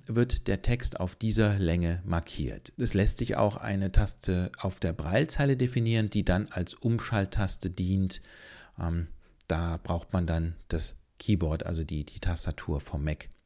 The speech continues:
braucht man nicht unbedingt zu drücken. VoiceOver ist, ähm, insgesamt auch besser verwendbar jetzt auf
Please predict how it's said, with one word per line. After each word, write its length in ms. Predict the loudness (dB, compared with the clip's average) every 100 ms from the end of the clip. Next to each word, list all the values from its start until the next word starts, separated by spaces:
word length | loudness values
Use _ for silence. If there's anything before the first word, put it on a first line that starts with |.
| -12
braucht 240 | -6 -4 -2
man 100 | -4
nicht 120 | -4
unbedingt 380 | -6 -6 -8 -10
zu 100 | -14
drücken. 400 | -12 -14 -14 -16 -18 -20 -20 _ _ _ -20 -20 -20 -20 -20 -20 -20 _ _ _ _ _
VoiceOver 720 | 4 6 4 2 2 2 0 -10 _ -20 -20 _ _ _ 2
ist, 800 | 4 4 0 -4 -6 -6 -8 -10 _ _
ähm, 600 | -6 -2 -2 0 -2 -2 -8 _ _ _ _ _ _ _ _ _ -20 _ 4
insgesamt 760 | 4 4 0 2 2 0 2
auch 180 | 0 2
besser 360 | 2 2 2 0
verwendbar 560 | 0 0 -2 -2 -2
jetzt 640 | 0 0 0 -4 -8 -8 -2
auf 240 | -2